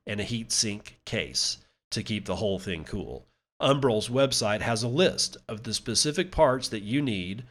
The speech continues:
You will also want an Ethernet cable to connect the Pi to your internet router and may need an S D card reader if you don't already have one. And if you don't have one, yes, you will need one.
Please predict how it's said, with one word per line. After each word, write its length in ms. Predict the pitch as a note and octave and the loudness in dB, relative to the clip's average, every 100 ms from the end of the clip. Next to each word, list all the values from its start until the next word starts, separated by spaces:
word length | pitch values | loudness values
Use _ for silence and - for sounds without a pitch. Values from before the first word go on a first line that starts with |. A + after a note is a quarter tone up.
| _ _ - | _ _ -4
You 120 | A#2 | -2
will 120 | A#2 | 0
also 360 | B2 B2 C3 D#3 | 2 2 4 4
want 240 | B2+ B2+ | 4 2
an 120 | F#2+ G2 | 0 -2
Ethernet 520 | A2+ C3+ D3+ C3+ - | -2 0 2 2 0
cable 300 | B2+ A#2+ B2+ | 0 0 0
to 120 | - | -4
connect 400 | - A2+ B2 C3 | -4 -2 -2 -2
the 80 | D3 | -2
Pi 320 | - A#2 G#2+ | 0 2 2
to 160 | - G#2 | 0 -2
your 160 | G2 | -4
internet 420 | A#2 G#2+ A2+ G2+ | -4 -4 -2 -4
router 540 | F#2 G#2+ C#3 C#3+ C#3 C#3+ - _ | -2 0 2 4 4 4 -4 _
and 280 | - C3 C#3+ | 2 4 6
may 180 | B2+ C3 | 4 4
need 240 | B2+ B2 | 4 2
an 120 | A#2+ A2 | 2 0
S 180 | A#2 | -2
D 200 | - A#2 | -2 -2
card 380 | A2 - A2+ G#2 | -2 -2 0 0
reader 320 | G2+ G#2 G2+ | -2 -2 -2
if 240 | G#2 G2+ F#2+ | -4 -6 -4
you 80 | G2 | -2
don't 260 | G2 G2 | 0 -2
already 440 | F#2+ F2+ F2+ F2+ F2 | -4 -4 -4 -6 -4
have 340 | A2 A#2 F#2 | 2 2 2
one. 300 | F2+ D2+ D2 | -4 -6 -8
And 120 | F2+ | -8
if 120 | E2+ G2+ | -8 -4
you 80 | |
don't 260 | F#2+ B2 A#2+ | 2 2 2
have 220 | A2+ G2 | 0 -2
one, 240 | F#2+ F#2+ F2+ | -2 -4 -4
yes, 460 | F#2 G#2+ E2 - | -2 0 0 -2
you 160 | G2 G2 | -2 -4
will 280 | F#2+ G#2+ G2 | -4 -4 -4
need 220 | E2+ D2+ | -8 -10
one. 300 | D2+ D2 | -10 -10